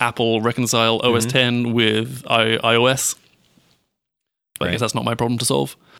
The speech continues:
Speaker 1: I don't know. 'Cause you have, do you have an iPad?
Speaker 2: Uh, I barely use it.
Speaker 1: Yeah, me too. But I wondered if we had an iPad with a keyboard case.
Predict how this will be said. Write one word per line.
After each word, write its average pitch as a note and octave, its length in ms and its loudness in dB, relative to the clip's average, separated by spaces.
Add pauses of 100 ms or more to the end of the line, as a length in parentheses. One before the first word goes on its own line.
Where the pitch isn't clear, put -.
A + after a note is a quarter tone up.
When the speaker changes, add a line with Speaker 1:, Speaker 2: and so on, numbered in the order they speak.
(560)
Speaker 1:
I F3 60 -2
don't G3+ 160 0
know. D3 280 0 (1080)
'Cause C#3+ 160 0
you F3 100 4
have, E3+ 180 2
do D#3 80 0
you D#3+ 60 4
have D3 100 2
an C#3+ 60 0
iPad? - 360 -2 (760)
Speaker 2:
Uh, G2+ 440 2
I G2+ 100 0
barely G2+ 360 2
use E2+ 240 -2
it. - 180 -6
Speaker 1:
Yeah, A2 440 0 (340)
me A2+ 120 -4
too. A2+ 260 -6 (680)
But B2 80 2
I - 20 4
wondered A#2+ 220 2
if A#2 80 -2
we A#2+ 80 0
had A2 360 2 (260)
an A2+ 80 -4
iPad A2 380 0
with A2 200 -2
a G#2 240 0
keyboard G#2+ 580 0 (380)
case. - 500 -2